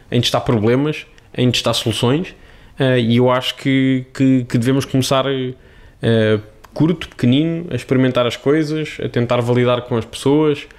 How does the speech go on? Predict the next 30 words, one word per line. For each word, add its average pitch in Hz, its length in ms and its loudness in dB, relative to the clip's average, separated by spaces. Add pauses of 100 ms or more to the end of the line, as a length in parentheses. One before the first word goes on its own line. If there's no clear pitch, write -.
(320)
a 117 240 2
tentar 120 300 0
validar 120 360 2
com 120 140 -4
investidores 110 480 0
a 113 40 0
ideia 113 200 2
de 117 60 2
negócio, 110 460 0
faz 127 200 -2
sentido, 123 400 0
não 113 120 -2
faz, 110 180 -2
não 147 100 0
quero 170 160 0
investimento, 127 480 0
quero 127 160 -2
saber 135 280 0
a - 20 -4
vossa 127 220 -6
experiência, 120 640 -2 (360)
ouvem 120 260 2
negócios 120 400 0
todos 113 200 0
os 98 60 -4
dias, 120 360 2
deem-me 120 240 2
o - 20 0
vosso 113 240 -4
feedback, 123 560 -2